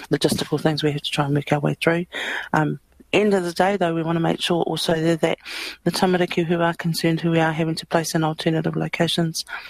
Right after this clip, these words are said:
um, are safe, um, are well supported, and have, have everything that they need to be able to, um, you know, um, wherever they're gone to or going to. But we're hoping to minimise that as much as we can,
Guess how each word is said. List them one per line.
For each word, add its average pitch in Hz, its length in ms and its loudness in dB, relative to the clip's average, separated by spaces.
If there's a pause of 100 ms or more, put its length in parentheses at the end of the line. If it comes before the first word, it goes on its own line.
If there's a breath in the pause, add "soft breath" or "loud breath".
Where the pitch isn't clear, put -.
(560 loud breath)
um, 165 420 2
are 170 80 2
safe, - 560 -2 (600 loud breath)
um, 165 340 2
are 160 80 2
well 165 160 2
supported, 170 720 0
and 170 100 0
have, 165 140 2
have 170 280 0
everything 165 400 0
that 180 140 0
they 165 140 4
need 165 300 2
to 170 100 -2
be 170 140 2
able 160 180 -2
to, 165 320 0
um, 160 400 0 (760)
you 185 80 2
know, 160 200 0 (1400 loud breath)
um, 165 440 2 (720 loud breath)
wherever 165 300 2
they're 160 140 0
gone 160 300 0
to 165 260 2
or 160 100 0
going 160 280 0
to. 165 280 0
But 156 200 2 (480 loud breath)
we're 185 100 2
hoping 185 300 0
to 165 160 -2
minimise 160 460 2
that 165 40 2
as 156 160 0
much 151 220 -2
as 151 40 -4
we 151 100 -2
can, 165 420 -2